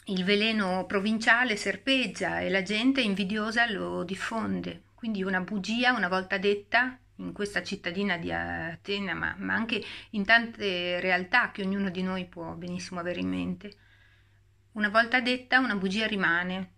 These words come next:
e, e si innesca un ciclo di, di vendette. Tanto che l'incidente stradale che ha separato Coleman e Fonia dalla vita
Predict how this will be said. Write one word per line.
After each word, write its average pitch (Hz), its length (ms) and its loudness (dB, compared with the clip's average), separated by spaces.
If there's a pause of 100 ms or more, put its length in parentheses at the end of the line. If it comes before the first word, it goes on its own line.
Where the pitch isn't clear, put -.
(140)
e, 208 300 -6
e 208 60 -2
si - 140 0
innesca 226 440 2
un 196 160 0
ciclo 208 340 -4
di, 175 240 -6
di 180 100 -8
vendette. 175 680 -6 (460)
Tanto 254 320 6
che - 260 -4 (180)
l'incidente 220 640 0
stradale 190 720 2
che 175 160 -6
ha 170 260 -2
separato 196 560 -2
Coleman 180 460 -2
e 175 60 -10
Fonia 180 420 -2
dalla 170 220 0
vita 185 500 -6